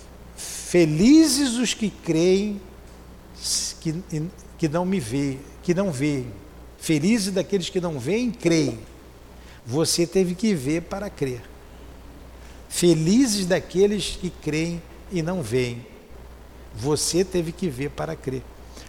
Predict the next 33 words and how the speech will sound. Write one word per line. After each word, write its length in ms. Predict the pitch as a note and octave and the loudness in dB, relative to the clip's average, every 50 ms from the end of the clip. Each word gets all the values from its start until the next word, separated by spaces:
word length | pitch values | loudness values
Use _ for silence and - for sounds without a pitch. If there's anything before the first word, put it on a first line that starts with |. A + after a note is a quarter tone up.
| - | -2
Como 140 | - F4+ G4 | 2 4 4
é 60 | F#4+ | 6
que 120 | - - D4+ | 8 8 8
Jesus 420 | B3+ C#4+ C#4 B3 A#3 C#4 C4+ A#3 | 8 8 6 6 4 2 2 2
apareceu 600 | B3 - - B3+ A3+ A#3 F#3+ - - A#3 A3+ A3+ | 2 4 4 4 4 4 4 4 4 4 6 6
ali 340 | G#3 F#3+ F#3+ E3 B2+ B2+ C#3+ | 6 6 6 4 4 2 0
e 40 | C#3 | -2
chamou 360 | - - F#3+ F#3 F#3 G3+ G#3 | 0 2 2 4 4 2 2
Tomé 300 | - G3+ F#3+ E3+ F#3 F#3+ | 2 2 2 4 2 2
pra 100 | F#3+ F#3+ | 2 2
botar 260 | F3+ F3+ F3 E3+ F#3+ | 0 0 0 2 0
o 80 | F3+ E3 | 0 0
dedo 300 | D3 C#3+ E3+ E3+ D#3 D#3+ | 4 4 4 4 4 4
ali? 240 | D3 C#3 C3 A2+ - - - - - - - | 2 4 2 0 -2 -4 -10 -18 -18 -8 0
Com 140 | - E4 D#4 | 2 2 4
seu 200 | - - F4 F4 | 6 6 6 6
perispírito. 920 | F4 - F4+ F4+ E4+ C#4 - - D#4+ D#4 E4+ F#4+ F#4 C#4 - - C#3 G#2+ - - - - - - - | 6 6 6 6 6 6 4 4 4 6 8 8 6 6 4 0 -8 -10 -10 -12 -16 -18 -2 2 4
E 100 | D4 - | 4 4
com 140 | - D4+ | 4 2
o 80 | C#4+ - | 2 2
pensamento 720 | - B3+ B3 B3 A3+ - A#3+ A#3+ G#3+ G#3 A3+ A#3 - C4 | 4 6 6 6 6 6 4 6 6 6 4 4 4 2
dele, 240 | G3+ F#3+ A3+ B3+ D4+ | 6 6 8 8 8
ele 100 | D#4 F4 | 8 6
fez 320 | - - - E4+ B3 F3 F3+ | 6 4 2 2 2 2 2
a 60 | D#3+ | 0
chaga. 520 | - - E3+ F#3 G3+ G3 C#3+ C3 A#2 G#2 - - - - - | 2 2 4 4 4 4 2 0 -4 -4 -8 -12 -16 -6 -2
Olha 180 | D#3+ E3+ E3+ D#3 | 2 2 2 2
aqui 140 | - - | 2 0
a 60 | D3 C3+ | -2 -2
chaga 300 | - - C#3+ C3+ C3+ C3 | -2 -2 -2 0 0 -2
aqui 160 | A#2 - C3+ | -2 -2 -4
do 100 | A#2+ A2+ | -4 -4
prego. 340 | - - G#2+ G2 F#2 F#2 | -4 -4 -4 -4 -6 -8